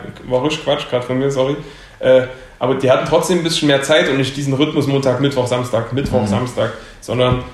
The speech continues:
Speaker 1: die konnten mal ein bisschen auch wieder in die Defensive gehen. Das hast du gesehen, erste Halbzeit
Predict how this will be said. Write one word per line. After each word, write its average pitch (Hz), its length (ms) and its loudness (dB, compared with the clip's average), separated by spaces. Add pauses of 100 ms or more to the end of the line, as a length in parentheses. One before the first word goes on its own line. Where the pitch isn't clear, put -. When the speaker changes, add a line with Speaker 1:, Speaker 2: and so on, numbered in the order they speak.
(180)
Speaker 1:
die 113 80 -8
konnten 147 340 2
mal 143 240 4
ein 147 60 -4
bisschen 156 300 -2
auch 139 200 2
wieder 139 180 2
in 139 60 2
die 139 100 0
Defensive 151 480 0
gehen. 147 580 -2
Das 117 120 -8
hast 139 200 0
du 135 100 0
gesehen, 143 480 0
erste 131 300 0
Halbzeit 147 480 2